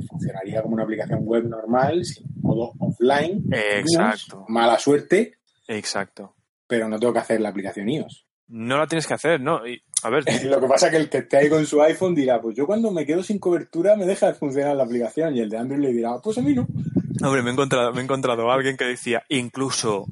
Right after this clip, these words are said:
Speaker 2: los Apple son tan buenos que incluso no teniendo los service workers van un ochenta y dos por ciento más rápido que las aplicaciones en", y digo, "A ver, va,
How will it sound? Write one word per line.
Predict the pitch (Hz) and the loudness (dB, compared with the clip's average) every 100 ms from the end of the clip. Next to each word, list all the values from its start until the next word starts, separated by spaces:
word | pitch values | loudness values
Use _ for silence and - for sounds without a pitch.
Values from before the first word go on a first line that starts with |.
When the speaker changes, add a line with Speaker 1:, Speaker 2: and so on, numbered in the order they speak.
| - - | -16 -10
Speaker 2:
los | 110 - | -8 -4
Apple | 131 147 | -4 -2
son | 135 139 131 | -4 -6 -4
tan | 123 117 | -4 -2
buenos | 135 196 - _ - - - - | -4 -6 -12 _ -20 -20 -20 -16
que | - | -4
incluso | 143 135 147 156 139 123 101 | -4 -2 2 2 2 -2 -2
no | 120 | -2
teniendo | 151 185 160 139 | -2 -4 -2 -4
los | 120 | -2
service | 151 147 135 | -4 -4 -8
workers | 123 135 - 147 143 | -4 -4 -2 -6 -2
van | 147 190 | -2 -2
un | 175 | -2
ochenta | 156 147 143 139 | -2 -2 -4 -4
y | 131 - | -6 -8
dos | 147 165 - | -2 -2 0
por | 156 | -2
ciento | - 147 147 160 | -2 -2 0 0
más | 135 139 131 | 0 0 0
rápido | 135 131 135 151 139 139 | 0 0 0 -2 -2 -2
que | 131 | -2
las | 120 120 113 | 0 -2 -4
aplicaciones | 127 123 - - 131 131 135 131 | -6 -8 -8 -6 -4 -4 -4 -4
en", | 120 120 | -6 -10
y | 117 113 | -8 -8
digo, | 101 95 | -10 -10
"A | 101 | -8
ver, | 98 _ | -8 _
va, | 87 | -10